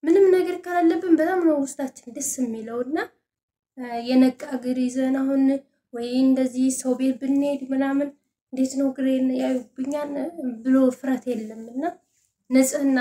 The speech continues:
ለራስ ነው። «አንቺ ቆሻሻ ነሽ» ምናምን ብሎ ሰው አይነግረንም። ሰው ከኋላችን ነው የሚያወራውና፣ እ፣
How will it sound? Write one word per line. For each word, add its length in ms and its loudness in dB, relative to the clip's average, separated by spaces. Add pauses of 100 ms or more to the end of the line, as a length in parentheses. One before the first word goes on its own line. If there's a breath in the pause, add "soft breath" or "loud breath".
ለራስ 460 -10
ነው። 160 0 (480)
«አንቺ 280 6
ቆሻሻ 340 -4 (120)
ነሽ» 180 -2
ምናምን 400 0
ብሎ 240 -2
ሰው 160 -6
አይነግረንም። 720 -6
ሰው 220 -6
ከኋላችን 600 -2
ነው 100 -2
የሚያወራውና፣ 760 -2 (640)
እ፣ 60 -12